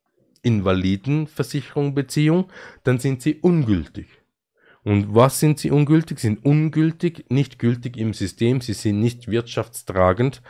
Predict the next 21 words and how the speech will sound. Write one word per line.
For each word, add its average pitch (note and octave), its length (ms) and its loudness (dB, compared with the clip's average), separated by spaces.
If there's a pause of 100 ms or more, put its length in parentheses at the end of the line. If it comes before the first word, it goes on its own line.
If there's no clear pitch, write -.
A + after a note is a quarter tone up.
(400)
oder F#2 260 0
tragen G#2 380 4
nichts A2+ 260 -2
der E2+ 120 -4
Gesellschaft G#2+ 640 -6
bei A2+ 280 2
und F#2 180 -4
tragen F2 300 0
auch E2+ 220 -4
nicht F2+ 260 -6
dem E2 300 -4
Wirtschaftlichen A#2+ 720 -2
bei, G#2+ 280 2 (280)
also F2+ 240 -2
sind F#2+ 300 -2
sie G2 340 -2
ungültig, F#2+ 920 -2
invalid. E2+ 1300 0 (1120)
Indianer. D#2 1400 -4 (1300)
Inuit. F2+ 1000 -4 (1200)
Inuit. G2+ 440 0